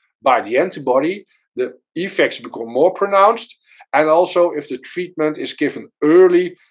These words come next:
uh, this effect is becoming more pronounced. Uh,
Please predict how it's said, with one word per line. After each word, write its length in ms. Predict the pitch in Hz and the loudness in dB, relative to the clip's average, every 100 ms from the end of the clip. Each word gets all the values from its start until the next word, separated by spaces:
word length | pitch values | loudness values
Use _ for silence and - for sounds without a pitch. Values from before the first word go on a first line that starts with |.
| _ 139 | _ -6
uh, 300 | 135 135 127 110 | -2 -2 -4 -4
this 320 | 143 143 - | -2 -2 -4
effect 460 | 139 139 - 131 - | -4 -2 0 -2 -4
is 160 | 123 | -12
becoming 520 | 113 120 123 117 117 - | -12 -8 -6 -6 -8 -14
more 460 | - 117 135 147 147 | -20 -2 4 4 4
pronounced. 720 | 143 135 117 104 101 - _ _ _ - | -2 -4 -4 -6 -8 -14 _ _ _ -4
Uh, 280 | 120 120 | 0 0